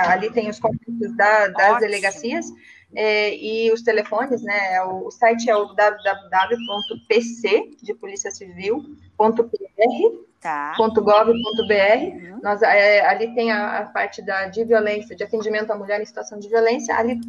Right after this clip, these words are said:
Speaker 1: é, encaminha todos os
Speaker 2: Ótimo.
Speaker 1: contatos, né, das delegacias e das unidades, em que, é, o contato pode ser feito vinte e quatro horas, aí que, que todos estarão, estarão à disposição para prestar, né, os esclarecimentos necessários.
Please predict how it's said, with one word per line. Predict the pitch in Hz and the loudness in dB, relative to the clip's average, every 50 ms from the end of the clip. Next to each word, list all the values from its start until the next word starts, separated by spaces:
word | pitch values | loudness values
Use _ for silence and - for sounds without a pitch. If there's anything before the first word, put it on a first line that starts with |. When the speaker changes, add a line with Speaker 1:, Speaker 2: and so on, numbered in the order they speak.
| - - - | -12 -4 0
Speaker 1:
é, | 220 226 220 220 214 208 226 | 2 4 4 2 0 0 -2
encaminha | 233 233 233 240 233 233 240 240 233 | 0 2 2 2 4 4 4 2 2
todos | - 285 269 339 - | 0 -2 -2 -2 -4
os | - | -4
Speaker 2:
Ótimo. | 175 170 165 | -4 -2 -2
Speaker 1:
contatos, | - 233 233 233 240 247 - 233 - 240 | 0 0 0 0 0 0 0 -2 -6 -6
né, | 226 214 208 | -4 -4 -4
das | 208 - - 202 202 | -4 -4 -6 -4 -4
delegacias | 208 202 202 196 202 196 196 - - 214 233 226 - | -4 -4 -4 -4 -4 -6 -6 -8 -2 0 2 2 2
e | 196 185 | 0 -4
das | 190 196 202 202 | -4 -4 -4 -4
unidades, | 202 202 202 190 185 185 190 214 214 247 - _ - - - - - _ - | -8 -10 -6 -2 2 2 2 2 0 -4 -10 _ -20 -20 -20 -20 -16 _ 2
em | 226 233 | 2 4
que, | 233 240 277 311 294 | 4 4 4 4 4
é, | 233 202 - 185 190 190 190 190 185 180 180 180 175 - - 170 175 - | 4 4 2 2 2 2 2 4 4 4 4 4 4 2 0 -2 -2 -2
o | - | -2
contato | 185 220 214 214 208 220 226 233 | 0 0 2 2 2 0 0 0
pode | 214 208 202 - | -2 -2 0 0
ser | - 208 | -2 -2
feito | - - 208 214 233 202 196 | 0 -2 -2 -2 -4 -6 -10
vinte | 190 208 220 | -12 -12 -12
e | - - | -6 -4
quatro | 220 208 208 214 233 | -4 -4 -2 0 0
horas, | 233 202 190 196 202 208 196 196 | 2 2 2 0 0 -4 -6 -8
aí | 202 196 202 - _ | -8 -8 -10 -10 _
que, | _ - | _ -20
que | - _ _ _ | -20 _ _ _
todos | - 208 202 196 208 | -6 -6 -6 -6 -6
estarão, | - - 214 202 196 196 202 208 - - _ | -2 0 2 2 2 2 0 -2 -6 -10 _
estarão | - 185 180 185 208 196 190 202 196 | -16 -16 -4 -2 0 0 2 2 2
à | 196 202 | 2 2
disposição | 196 214 - - - 196 196 202 - - 208 202 202 | 0 -4 -10 -10 -12 -12 -12 -14 -12 -10 -8 -8 -6
para | - 202 202 208 | -4 -4 -4 -4
prestar, | 208 - 202 - - - 185 185 185 185 | -4 -8 -12 -8 -2 0 2 2 2 0
né, | 180 185 185 185 | -2 -4 -4 -6
os | 180 | -8
esclarecimentos | - - - 196 190 190 - - 208 196 190 190 - - | -10 -6 -6 -6 -6 -6 -8 -10 -8 -8 -8 -10 -10 -12
necessários. | 202 208 - - - 233 - - - - - _ _ | -14 -14 -12 -14 -12 -10 -10 -10 -10 -12 -16 _ _